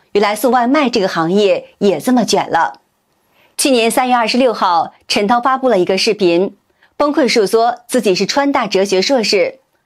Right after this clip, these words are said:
“很多人说我没放下身段，其实我已经很配合，我甚至还去应聘实习生，就是那种每个月两百七十六美元的实习生岗位，但是也没有应聘上。反正我最近差不多快崩溃了。”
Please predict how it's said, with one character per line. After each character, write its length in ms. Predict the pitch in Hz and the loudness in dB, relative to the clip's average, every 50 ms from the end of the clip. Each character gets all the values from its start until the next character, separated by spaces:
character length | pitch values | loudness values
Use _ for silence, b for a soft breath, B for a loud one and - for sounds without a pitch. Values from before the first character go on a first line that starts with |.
| _ - | _ -6
“很 160 | - 262 240 | -4 -2 0
多 120 | 240 294 | 2 2
人 100 | 277 277 | 2 2
说 160 | 269 - 302 262 | 2 0 0 0
我 60 | 220 | 0
没 180 | 190 180 180 | 0 -2 -2
放 180 | 180 233 214 196 | 0 0 -2 0
下 160 | - 214 190 | -2 -2 -4
身 220 | 185 - 240 247 240 | -2 0 0 2 2
段， 340 | 254 220 185 156 - - _ _ b b b b | 2 2 0 -2 -6 -10 _ _ b b b b
其 180 | b - 233 226 | b -2 -2 0
实 240 | - 226 214 214 - - | 0 2 2 0 2 2
我 100 | 220 240 | 2 0
已 100 | 233 185 | 0 0
经 200 | - 226 233 233 | 0 -2 -2 0
很 200 | - 208 165 156 | -2 -2 -2 -2
配 200 | - 220 202 190 | -2 -2 -2 0
合， 420 | - 190 175 165 170 - - - _ _ _ _ _ _ _ _ - | 0 0 2 2 2 0 0 -6 _ _ _ _ _ _ _ _ -2
我 80 | 240 233 | -2 0
甚 160 | 240 302 277 | 2 2 2
至 80 | 247 254 | 2 0
还 200 | - 208 190 196 | -2 -2 -4 -4
去 140 | 202 247 | -2 0
应 160 | 240 285 262 220 | 0 2 0 0
聘 180 | - 240 208 | 0 0 0
实 200 | 202 - - 214 | 0 0 -2 -2
习 200 | 214 - 185 160 | 0 0 0 0
生， 360 | 165 - 226 233 254 269 - _ _ _ _ _ _ _ _ B B B B B | 2 2 0 -2 -2 -4 -10 _ _ _ _ _ _ _ _ B B B B B
就 120 | - 302 285 | -2 0 2
是 60 | 294 | 2
那 180 | 285 294 269 | 2 2 0
种 160 | 247 254 247 247 | 0 0 2 2
每 160 | 240 185 160 | 2 2 0
个 120 | 165 190 | 0 0
月 340 | 208 220 208 190 170 139 b b b b | 0 2 2 0 0 -2 b b b b
两 180 | 220 233 262 | -2 -2 0
百 160 | 240 226 180 180 | 0 -2 -2 -2
七 140 | - 254 | -2 0
十 100 | 240 277 | 0 2
六 140 | 277 294 262 | 2 2 2
美 180 | 214 190 175 165 | 2 2 2 2
元 180 | 165 160 165 | 2 2 0
的 80 | 175 180 | 0 -2
实 160 | 175 - 185 | -2 0 -2
习 140 | 175 - 208 | 0 0 0
生 200 | 202 240 254 254 | 0 0 -2 0
岗 240 | 247 233 165 156 170 | 0 -2 -4 -2 0
位， 300 | 190 190 185 - - _ _ _ _ _ _ _ _ - | 0 0 0 -2 -6 _ _ _ _ _ _ _ _ -4
但 160 | - 247 233 | -2 -2 0
是 360 | - - 220 196 180 170 - - | 0 0 2 2 0 0 -2 -4
也 140 | - 214 208 | -2 0 0
没 140 | 170 185 220 | 0 0 0
有 80 | 208 180 | 0 0
应 220 | 196 247 233 202 | 0 2 0 0
聘 180 | 202 220 180 175 | 0 0 -2 0
上。 340 | - 214 170 147 - - _ _ _ _ _ _ _ _ _ - | 0 -2 -2 -2 -6 -8 _ _ _ _ _ _ _ _ _ -4
反 140 | 233 226 | -2 -2
正 100 | 247 294 | 0 0
我 100 | 285 220 | 0 0
最 220 | 190 - 233 196 185 | 0 0 0 0 2
近 320 | - 214 196 175 147 - b b b | 0 0 0 0 -2 -4 b b b
差 160 | b - 247 214 | b -4 -4 -2
不 100 | - 196 | -2 0
多 200 | 196 208 226 233 | 0 0 0 0
快 160 | - 214 175 | -2 -4 -4
崩 200 | - 214 220 240 | -2 -2 -2 -2
溃 220 | 240 302 277 233 | 0 0 0 2
了。” 300 | 196 165 147 - - - | 2 0 0 -2 -6 -10